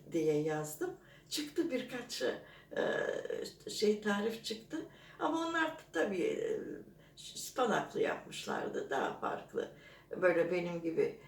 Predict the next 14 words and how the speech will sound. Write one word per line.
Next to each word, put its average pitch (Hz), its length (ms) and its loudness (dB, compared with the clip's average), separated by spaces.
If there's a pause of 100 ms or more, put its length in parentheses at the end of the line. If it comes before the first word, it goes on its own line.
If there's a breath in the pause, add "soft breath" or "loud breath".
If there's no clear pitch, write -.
(240 loud breath)
e, - 340 -8
iki - 540 -2 (300)
kat 156 280 -4
yapmışlardı - 800 -2
bu - 160 -6
par-, - 380 -6
parçalayıp. - 800 -2 (180 loud breath)
Ara-, 190 360 4 (220)
iki - 260 -4
katın 180 320 -6
arasına 175 540 -2
koymuşlardı - 720 -2
o - 140 -6
harcı. - 460 -6